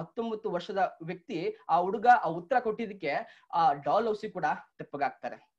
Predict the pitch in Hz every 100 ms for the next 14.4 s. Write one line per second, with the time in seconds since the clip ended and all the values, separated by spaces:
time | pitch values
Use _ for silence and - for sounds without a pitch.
0 | _ _ _ _ 175 165 180 240 277 185
1 | 180 233 - - 160 214 254 240 240 226
2 | 185 190 - 160 175 208 - 151 156 190
3 | 269 285 254 247 220 214 220 214 - 170
4 | 165 196 214 196 196 175 180 160 170 -
5 | - 151 180 - 160 135 123 117 104 _
6 | _ _ _ _ _ _ _ 170 165 220
7 | 269 247 233 202 190 - - - 220 285
8 | 277 202 247 247 220 208 208 202 214 202
9 | - 190 170 226 - - 160 151 185 262
10 | 277 247 247 254 240 165 165 190 180 190
11 | 247 247 226 165 175 220 285 247 214 202
12 | 208 180 202 220 233 160 170 190 226 220
13 | 185 226 226 143 - - 254 262 226 220
14 | 226 208 214